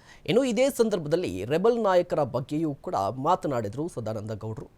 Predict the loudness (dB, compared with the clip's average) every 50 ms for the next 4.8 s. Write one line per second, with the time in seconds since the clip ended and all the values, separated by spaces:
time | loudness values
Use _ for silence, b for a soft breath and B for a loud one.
0 | _ b b b b b -8 -8 -6 0 6 6 6 6 6 4 4 4 4 4
1 | 2 -4 -8 -8 -10 -8 0 4 6 6 6 6 2 0 -4 -2 0 0 0 0
2 | -4 -6 -2 2 2 2 2 2 -2 -2 -2 -2 -2 -4 -6 -8 -10 -8 -6 -6
3 | -6 -4 -6 -6 -8 -8 -10 -12 -8 -2 2 2 2 2 0 -4 -6 -4 -4 -2
4 | -2 -4 -2 -4 -4 -6 -6 -6 -8 -8 -8 -6 -6 -6 -6 -6